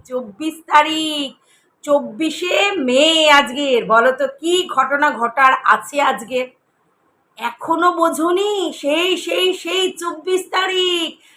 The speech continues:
আমাগো দাল্লি, দাল্লির আজকের কোর্ট কেস আছে, যেটা আমাদের টিনু সুন্দরী করেছে। তো টিনু সুন্দরীও বসিরহাট কোর্টে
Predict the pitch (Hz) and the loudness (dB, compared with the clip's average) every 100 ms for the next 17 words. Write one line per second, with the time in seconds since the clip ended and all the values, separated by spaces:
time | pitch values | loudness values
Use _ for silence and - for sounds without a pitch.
0 | _ - 269 311 302 349 240 285 285 339 | _ -4 4 4 4 0 2 6 8 8
1 | 349 349 359 359 339 320 277 240 180 202 | 6 2 2 2 2 0 -4 -8 -2 2
2 | 277 311 302 311 294 294 240 277 330 349 | 2 2 -2 4 6 6 2 -4 -2 0
3 | 381 415 453 - _ _ _ - 262 285 | 2 2 0 -10 _ _ _ -4 2 2
4 | 302 - _ _ - 285 302 302 294 _ | 2 -4 _ _ -12 -8 -6 -8 -14 _
5 | _ - 220 - 320 320 302 269 214 220 | _ -8 -8 -8 -8 -6 -4 -4 -4 -4
6 | 220 254 262 247 277 - - 277 294 311 | 2 4 4 2 -6 -10 -12 -8 -8 -8
7 | 311 302 285 294 294 - 254 240 226 - | -8 -4 -2 -2 -4 -2 0 0 -2 -8
8 | 196 180 _ _ _ - 277 247 226 233 | -10 -10 _ _ _ -2 4 6 6 4
9 | 247 _ _ 247 240 247 - 285 285 294 | 0 _ _ -8 -4 -2 -2 -4 -2 -2
10 | 302 302 320 262 294 294 320 294 311 311 | -2 2 0 2 -2 -2 -2 2 2 2
11 | - 320 311 349 359 | -4 -6 -2 -2 -2